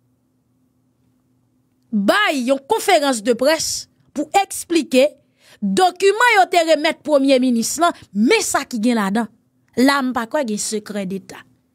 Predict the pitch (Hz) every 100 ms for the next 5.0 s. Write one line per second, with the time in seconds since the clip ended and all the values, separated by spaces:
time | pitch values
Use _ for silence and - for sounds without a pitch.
0 | _ _ _ _ - 247 302 311 453 466
1 | 415 320 285 285 262 403 415 - _ 320
2 | 285 269 277 277 440 302 285 - 277 247
3 | 233 220 - 453 392 302 294 247 - 247
4 | 226 214 370 320 254 220 214 427 285